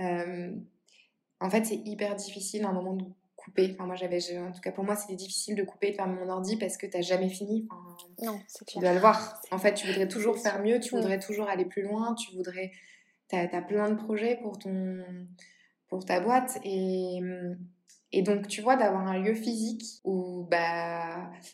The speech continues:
Speaker 1: euh, je vais conduire mes enfants à l'école et ensuite, euh, je viens au bureau, je fais ma journée, je ferme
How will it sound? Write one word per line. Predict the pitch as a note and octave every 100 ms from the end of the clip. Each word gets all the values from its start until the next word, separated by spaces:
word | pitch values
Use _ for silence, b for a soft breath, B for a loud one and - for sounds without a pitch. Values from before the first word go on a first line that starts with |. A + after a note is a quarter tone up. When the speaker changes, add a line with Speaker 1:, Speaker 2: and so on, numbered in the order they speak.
| B -
Speaker 1:
euh, | - F2+ F2+ - - -
je | -
vais | F3 G#3
conduire | G#3 G3 G#3
mes | G3+ F#3+ F#3 F3+ F3+
enfants | F#3 F3+ - G3+
à | G3
l'école | F3+ F3 G3 G3+
et | F#3 F3+ F3 F3 F3+ B B F#3+
ensuite, | F#3 G#3+ G#3+
euh, | G3+ F3+ F3 E3+
je | E3+
viens | F#3 A3
au |
bureau, | G3+ F3+ F#3 A#3+ C4
je | - F3
fais | - G#3+
ma | G#3+ G3+
journée, | G3 G3 G3 A3 A3+ - _ _ _ _
je | - -
ferme | G3+